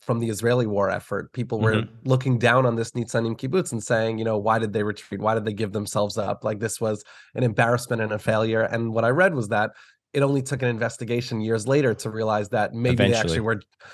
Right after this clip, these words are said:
Speaker 1: Yeah, that, and the version I that's reflected in this movie is that they were more than justified in, in retreating, because by the point, you know, it was either death or, or retreating. And
Speaker 2: Yeah.
Speaker 1: it's,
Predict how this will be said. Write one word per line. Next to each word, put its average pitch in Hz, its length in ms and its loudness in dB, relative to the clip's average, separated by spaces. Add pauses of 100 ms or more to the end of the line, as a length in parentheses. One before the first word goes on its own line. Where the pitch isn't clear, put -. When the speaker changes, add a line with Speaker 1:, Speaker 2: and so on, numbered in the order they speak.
(140)
Speaker 1:
Yeah, 220 280 6
that, 139 180 6
and 131 320 2
the 131 80 2
version 123 320 4
I 110 140 0 (560)
that's 104 240 -4
reflected 110 380 0
in 107 60 -2
this 107 120 -4
movie 170 160 4
is 110 80 2
that 110 240 0
they 120 60 0
were 110 100 -2
more 110 200 0
than 120 140 0
justified 131 540 2
in, 135 180 -2
in 135 120 -4
retreating, 139 420 -2
because 104 320 -6
by 107 160 -6
the 104 100 -6
point, 117 360 -4
you 113 80 -6
know, 107 160 -2
it 101 120 -8
was 104 260 -6
either 110 260 0
death 113 440 -2
or, 120 460 2
or 139 160 0
retreating. 156 520 -2
And 113 340 -4 (140)
Speaker 2:
Yeah. 107 200 2 (160)
Speaker 1:
it's, 151 220 2